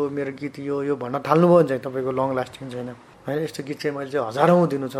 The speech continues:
भन्ने तरिकाले चाहिँ, होइन, नरम स्वभावमा आउनुभयो भने चाहिँ तपाईँ एक दिन अवश्य सफल हुनुहुन्छ। जस्तो कि त्यसको उदाहरण म पनि हो।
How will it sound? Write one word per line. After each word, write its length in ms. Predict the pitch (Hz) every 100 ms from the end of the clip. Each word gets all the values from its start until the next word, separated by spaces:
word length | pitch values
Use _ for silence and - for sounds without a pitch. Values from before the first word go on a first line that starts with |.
| 127
भन्ने 200 | 117 120
तरिकाले 400 | 131 127 127 127
चाहिँ, 180 | 123 - - - - - -
होइन, 160 | 147 151
नरम 340 | 151 170 180
स्वभावमा 440 | 160 151 139 135 135
आउनुभयो 360 | 135 131 127 120
भने 120 | 123
चाहिँ 140 | 139
तपाईँ 220 | 139 135 139
एक 100 | 127
दिन 120 | 135
अवश्य 340 | 143 139 135 156
सफल 260 | 135 131
हुनुहुन्छ। 280 | 127 120 120 127 - - - 156
जस्तो 160 | -
कि 100 | 143
त्यसको 260 | 143 147 151
उदाहरण 260 | 143 135 131
म 160 | 139
पनि 180 | 135 131
हो। 100 | 120